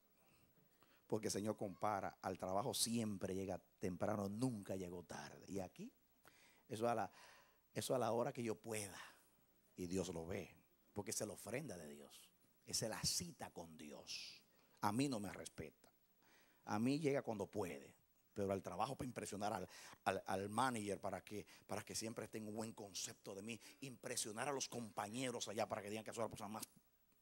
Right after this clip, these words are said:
puntual, nunca he llegado tarde. Pero el Señor, total, eso comienza a las nueve y media y termina a tal hora, así que yo llego.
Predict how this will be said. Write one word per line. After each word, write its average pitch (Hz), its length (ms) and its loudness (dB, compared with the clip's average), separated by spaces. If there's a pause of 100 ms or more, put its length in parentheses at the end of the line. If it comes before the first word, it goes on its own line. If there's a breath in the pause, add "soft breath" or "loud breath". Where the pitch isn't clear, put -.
(220)
puntual, 117 540 0
nunca 131 320 -6
he 107 60 -4
llegado 104 320 -6
tarde. 95 440 -4 (1040 soft breath)
Pero 117 200 0
el 131 60 -8
Señor, 190 280 -10 (1700)
total, 127 300 4
eso 120 140 2
comienza 120 300 2
a 110 40 4
las 107 100 -2
nueve 107 180 0
y 107 60 0
media 123 320 4
y - 20 2
termina 107 320 -2
a 110 60 -4
tal 123 160 2
hora, 131 180 0
así - 160 -16
que - 140 -20 (800 loud breath)
yo 117 120 2
llego. 117 420 2